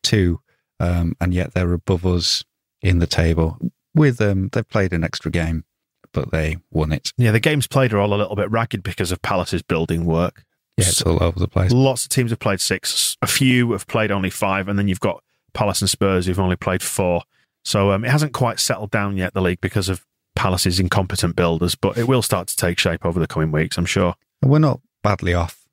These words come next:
Speaker 1: Got through those big games against, uh, Scum and Arsenal,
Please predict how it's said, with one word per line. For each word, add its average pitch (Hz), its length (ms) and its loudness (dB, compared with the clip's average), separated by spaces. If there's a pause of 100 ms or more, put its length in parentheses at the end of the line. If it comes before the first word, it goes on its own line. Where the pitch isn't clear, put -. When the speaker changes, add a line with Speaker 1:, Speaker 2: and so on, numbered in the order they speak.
(100)
Speaker 1:
Got - 200 0
through 98 420 2 (380)
those 98 200 2
big 101 260 -2
games 92 420 2
against, 87 480 -2
uh, 87 460 2 (100)
Scum - 320 2
and 90 80 4
Arsenal, 87 480 0